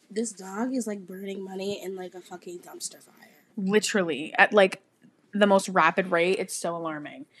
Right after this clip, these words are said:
Speaker 2: So I was emo as fuck about everything in life at that point, and I was like, "I'm just hungry. I just want food." So I order food.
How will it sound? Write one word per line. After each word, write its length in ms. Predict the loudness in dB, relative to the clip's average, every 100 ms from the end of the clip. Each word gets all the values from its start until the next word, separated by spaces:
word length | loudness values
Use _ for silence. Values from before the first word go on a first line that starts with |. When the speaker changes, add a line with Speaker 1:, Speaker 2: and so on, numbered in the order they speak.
| -20 -8
Speaker 2:
So 140 | 2
I 40 | 4
was 180 | 4 0
emo 280 | 2 4 6
as 140 | 4 4
fuck 440 | 6 6 4 -6 _ _ _ _
about 280 | 0 2 2
everything 400 | 0 -2 -4 -6
in 100 | -6
life 320 | -6 -4 -4 -8
at 120 | -10
that 160 | -8 -10
point, 280 | -10 -10 -10
and 80 | -10
I 40 |
was 80 | -8
like, 120 | -8 -8
"I'm 100 | -10
just 140 | -10
hungry. 440 | -10 -8 -6 -6 -8
I 40 |
just 140 | -10 -10
want 160 | -12 -8
food." 380 | -6 -4 -6 -10 _ _ _ _ -2
So 140 | 4
I 40 |
order 200 | 6 6
food. 320 | 4 2 0